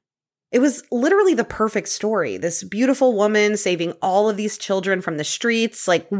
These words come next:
what more could you ask for, for, like, a good human interest story?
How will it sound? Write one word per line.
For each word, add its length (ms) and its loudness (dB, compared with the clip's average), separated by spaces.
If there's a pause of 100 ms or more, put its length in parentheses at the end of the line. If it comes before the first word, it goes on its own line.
(120)
what 180 2
more 240 2
could 160 -2
you 120 0
ask 240 2
for, 340 2
for, 220 0
like, 240 0
a 80 0
good 180 0
human 320 -6
interest 320 -8
story? 400 -12